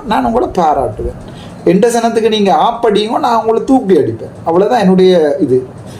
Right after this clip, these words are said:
இப்ப அவரை பொறுத்தவரை இங்க வந்து பொலிட்டிக்கல் அடிப்பாடு வந்து விடயம் கொள்ளுங்கடா. நான் உங்களுக்கு நேர்மையா உண்மையை சொல்றேன். இப்ப அமைச்சர் சந்திரசேகருடைய அடிவரடிகளோ அல்லது அவருடைய ஆதரவாளர்களோ இளங்குமரன் ஆதரவாளர்களோ சும்மா மொக்குத்தனமா என்னோட கொழுவ வேண்டாம்.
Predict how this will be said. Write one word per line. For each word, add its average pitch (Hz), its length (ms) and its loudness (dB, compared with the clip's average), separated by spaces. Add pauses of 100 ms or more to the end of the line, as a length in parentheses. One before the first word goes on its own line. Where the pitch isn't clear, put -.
(160)
இப்ப 139 280 0
அவரை 156 260 2
பொறுத்தவரை 202 560 2
இங்க 220 180 4
வந்து - 180 0
பொலிட்டிக்கல் 214 280 2
அடிப்பாடு 156 300 2
வந்து 165 180 0
விடயம் 180 220 0
கொள்ளுங்கடா. 185 500 2
நான் 180 260 0
உங்களுக்கு 233 280 -2
நேர்மையா 190 520 2
உண்மையை 147 240 0
சொல்றேன். 120 280 0
இப்ப 135 240 -4
அமைச்சர் 180 380 0
சந்திரசேகருடைய 165 1300 4 (260)
அடிவரடிகளோ 139 760 2 (760)
அல்லது 147 300 2
அவருடைய 156 380 4
ஆதரவாளர்களோ 143 1000 0
இளங்குமரன் 185 600 2
ஆதரவாளர்களோ 131 760 2
சும்மா 170 400 -2
மொக்குத்தனமா 196 520 0
என்னோட 190 300 0
கொழுவ 131 320 2
வேண்டாம். 110 460 -8